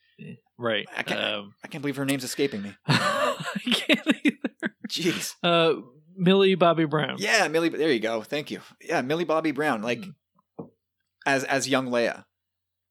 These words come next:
Speaker 2: People are going, "Come
Speaker 1: Yeah.
Speaker 2: on, you gotta make this happen already." And, uh, you know, every, every day that passes, she gets to that zone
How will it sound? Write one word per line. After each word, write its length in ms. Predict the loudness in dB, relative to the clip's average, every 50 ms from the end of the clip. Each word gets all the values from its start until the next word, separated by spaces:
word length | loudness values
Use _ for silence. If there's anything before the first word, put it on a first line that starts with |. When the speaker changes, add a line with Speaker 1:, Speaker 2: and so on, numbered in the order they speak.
| _ -14 -4 0
Speaker 2:
People 140 | 0 2 4
are 20 | 4
going, 160 | 2 2 0
"Come 200 | -2 -6 -2 0
Speaker 1:
Yeah. 60 | -2
Speaker 2:
on, 80 | -2 0
you 140 | 0 -2 -2 -2 -4 -6 -2
gotta 300 | -2 0 0 0 -4 -2
make 260 | 0 0 -2 -2 -2
this 180 | -4 -6 -6 -6
happen 380 | -6 -6 -6 -4 -2 -2 0
already." 560 | 0 0 0 0 -2 -2 -2 -6 -12 -16 _ _ -8
And, 220 | -8 -8 -8 -8 -14 -12
uh, 60 | -12 -12 -12 -10
you 80 | -8 -6
know, 120 | -6 -2
every, 460 | 0 -2 -2 0 0 -2 -2 -2 -6 -12
every 240 | -8 -8 -4 -4 -4
day 160 | -2 -2 0
that 300 | 0 0 0 -2 _ _
passes, 600 | -8 -4 -4 -4 -4 -4 -4 -6 -6 -6 -8 -12 -14 _ _ _ _ _ _ _ _ _ _ _ _ _ _
she 260 | -8 -4 -4 -4 -4 -4 0
gets 200 | 0 0 0 0
to 100 | -6 -4
that 220 | -6 -6 -6 -6 -8
zone 580 | -6 -2 0 2 2 2 2 0 -2 -8 -12